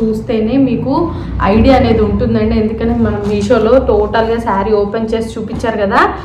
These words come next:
బ్యూటిఫుల్ శారీస్ అనేవి తీసుకొచ్చాను. బడ్జెట్ ఫ్రెండ్లీ శారీస్ అన్నమాట ఇవన్నీ.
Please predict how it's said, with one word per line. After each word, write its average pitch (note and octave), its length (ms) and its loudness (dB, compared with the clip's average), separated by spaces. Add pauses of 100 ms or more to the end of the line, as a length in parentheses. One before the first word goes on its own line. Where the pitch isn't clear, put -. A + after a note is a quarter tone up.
(340)
బ్యూటిఫుల్ C4 560 2
శారీస్ A#3 440 0
అనేవి G#3 360 -4
తీసుకొచ్చాను. G#3+ 720 -2 (120)
బడ్జెట్ C4 420 0
ఫ్రెండ్లీ A3 360 0
శారీస్ G#3+ 440 -2
అన్నమాట G3 340 -4
ఇవన్నీ. G#3 720 2